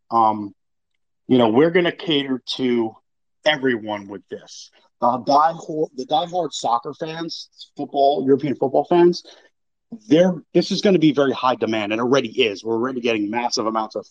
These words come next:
of positive feedback on, on what we're doing. And I kind of just gave a bunch of information on what it's going to be, which has never been released before. So once they hear this and they see it,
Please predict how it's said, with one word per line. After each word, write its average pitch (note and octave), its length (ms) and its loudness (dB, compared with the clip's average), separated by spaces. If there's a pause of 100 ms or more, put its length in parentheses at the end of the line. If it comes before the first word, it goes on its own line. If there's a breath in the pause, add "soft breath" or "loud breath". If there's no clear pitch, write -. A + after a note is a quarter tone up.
of G#2+ 180 -12 (340)
positive G#2+ 400 -2
feedback G#2+ 460 -2
on, G#2+ 200 -2 (140)
on F#2+ 100 -2
what A2 200 -8
we're - 140 -10
doing. A2+ 380 2 (380 loud breath)
And A2 100 2
I A#2 80 2
kind G3 320 0
of D#3 80 -2
just C3 180 -8
gave B2 180 -2
a A2+ 60 -8
bunch A#2 220 -6
of G#2 140 -10
information A#2 560 -4
on G2+ 140 -2
what A2+ 140 4
it's G#2 140 -8
going A2+ 220 -4
to G#2 100 -8
be, C#3 400 2 (240 soft breath)
which C3 140 0
has A#2 160 2
never B2+ 220 2
been A2 180 -4
released A#2 340 -2
before. A2+ 420 -6
So B2 220 -2
once B2+ 300 -2
they F#3 100 0
hear F3+ 360 -4
this A#2 220 -6
and A#2 140 -8
they - 100 -14
see F#3 420 -2
it, A2 120 -2